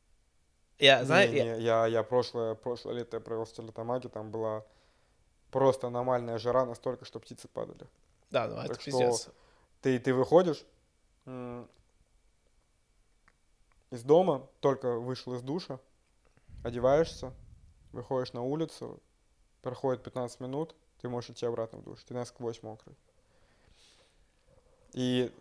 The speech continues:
Speaker 2: ещё я заметил такую штуку, что ты, когда идёшь по улице, где-то через полчаса ты физически устаёшь.
Speaker 1: Ну, это, вот это минус жары, это то, что я хотел сказать, то, что ты от-, устаёшь от неё.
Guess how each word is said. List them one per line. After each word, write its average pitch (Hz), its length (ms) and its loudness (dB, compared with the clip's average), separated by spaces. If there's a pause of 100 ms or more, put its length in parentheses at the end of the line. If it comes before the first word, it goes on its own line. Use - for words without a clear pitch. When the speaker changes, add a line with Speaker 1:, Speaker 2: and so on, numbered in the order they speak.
(100)
Speaker 2:
ещё 139 240 4
я 131 80 6
заметил 131 320 -2
такую 127 260 -6
штуку, 147 400 -4
что - 160 -10
ты, 120 120 -8
когда 120 240 -2
идёшь 123 220 -4
по - 100 -4
улице, 131 580 0 (800)
где-то 123 200 -2
через 131 220 -2
полчаса 135 720 2 (180)
ты 123 160 -4
физически 123 460 -8
устаёшь. 120 460 -8 (600)
Speaker 1:
Ну, 143 140 0
это, 156 220 6
вот 151 160 -2
это 170 140 4
минус 170 320 4
жары, 170 340 8
это - 400 -4
то, 131 80 -4
что - 140 -6
я 117 40 -4
хотел 120 140 -8
сказать, 120 400 0
то, 120 100 -4
что - 160 -14
ты 143 180 2
от-, 139 260 -4
устаёшь 156 480 6
от - 120 -12
неё. - 260 -12